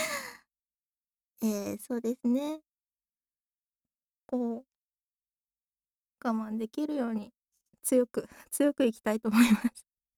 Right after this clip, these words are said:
<laughs> えー、そうですね、また、次回がありましたら、もっとね、<laughs> もっ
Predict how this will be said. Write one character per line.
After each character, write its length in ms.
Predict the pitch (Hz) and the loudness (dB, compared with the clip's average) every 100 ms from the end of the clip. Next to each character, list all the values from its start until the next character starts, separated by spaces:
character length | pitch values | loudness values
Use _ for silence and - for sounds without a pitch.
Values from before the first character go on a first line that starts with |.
| _ - | _ -2
<laughs> 580 | - 880 - 659 554 - _ _ _ _ _ _ _ _ _ _ _ _ - | 4 6 4 0 -4 -10 _ _ _ _ _ _ _ _ _ _ _ _ -2
え 60 | 294 311 302 | 2 4 2
ー、 60 | - - | 0 -6
そ 200 | - 381 | -2 2
う 60 | 392 | 6
で 180 | 330 285 | 4 6
す 80 | |
ね、 140 | 277 277 | 6 6
ま 160 | 277 285 | 6 6
た、 340 | 349 381 - _ _ _ _ _ _ _ _ _ _ _ - - | 12 12 10 _ _ _ _ _ _ _ _ _ _ _ -12 -6
次 120 | 233 | -4
回 400 | - 202 185 196 | -2 -4 -4 0
が 140 | 196 | 0
あ 80 | 196 | 2
り 100 | 214 | 6
ま 180 | 254 311 | 8 8
し 100 | - | 6
た 120 | 302 | 6
ら、 200 | 196 180 _ _ _ _ _ _ - | 6 0 _ _ _ _ _ _ 4
も 120 | 254 | 4
っ 60 | 262 | 4
と 100 | - | 0
ね、 260 | 220 247 - _ _ - | 4 4 4 _ _ -8
<laughs> 1120 | - 254 - _ _ _ - 679 659 571 - _ _ _ _ _ _ - | 0 0 -2 _ _ _ -2 0 0 -4 -16 _ _ _ _ _ _ -2
も 220 | 254 | 0
っ 60 | 269 | 0